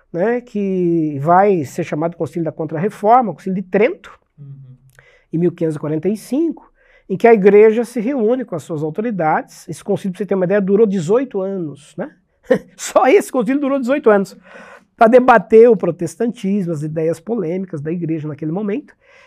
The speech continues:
Speaker 1: E dentre as decisões do concílio estava a definição do ni-, do número de livros bíblicos. E aí decidiram no Concílio de Trento ficar com a Vulgata, referendar a Vulgata. Por isso que se chamam textos deuterocanônicos.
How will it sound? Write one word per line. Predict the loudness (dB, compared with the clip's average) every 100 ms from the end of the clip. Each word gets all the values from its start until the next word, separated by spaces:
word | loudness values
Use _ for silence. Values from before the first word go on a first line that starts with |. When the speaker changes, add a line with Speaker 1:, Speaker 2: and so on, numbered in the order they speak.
| -2
Speaker 1:
E | 0
dentre | 6 6 6
as | 2
decisões | 0 -6 -2 0
do | -2
concílio | -2 -4 -2 0 0 2 0 -4
estava | -8 -8 0 2 2 0 -4 -4 -2
a |
definição | -2 -2 -4 -6 -4 -6
do | -4
ni-, | -4 -6 -8 _ _ _
do | -6
número | -4 -2 -4
de |
livros | -8 -8 -10
bíblicos. | -10 -10 -10 -12 -16 _ _ _ _ _ _ _ _ _ _ _
E | 2
aí | 4 6
decidiram | 4 -2 0 -2 0 0 0
no | -2
Concílio | -4 -8 -6 -4 -4 -4 -6 -12 _
de | -16
Trento | -10 -8 -8 -10 _
ficar | -18 -6 -4 2 4 4 0 _ _ _ _ _ _
com | -4
a |
Vulgata, | -4 -2 0 -2 -4 -14
referendar | -4 -4 -2 -4 0 0
a |
Vulgata. | -2 -4 -8 -10
Por | -10
isso | -10
que |
se | -10 -12
chamam | -4 -2 -2
textos | -6 -6 -6 -6 -8 -12 -12
deuterocanônicos. | -10 -4 4 4 4 -6 -8 -10 -10 -12 -12 -12 -14 -16 -20 _ _